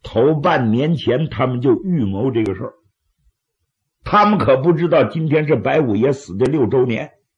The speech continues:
他们凑齐二十多人儿，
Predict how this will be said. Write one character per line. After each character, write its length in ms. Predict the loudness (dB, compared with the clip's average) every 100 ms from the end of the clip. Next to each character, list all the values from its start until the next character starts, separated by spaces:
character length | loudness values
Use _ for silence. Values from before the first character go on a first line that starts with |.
| _ _ _ _ _ _ _ _ _ _ _ _ 0
他 160 | 2
们 160 | 2 0
凑 260 | 2 0
齐 160 | 2 0
二 300 | 2 2 2
十 120 | 0
多 180 | 2 2
人 140 | 4
儿， 240 | 2 -2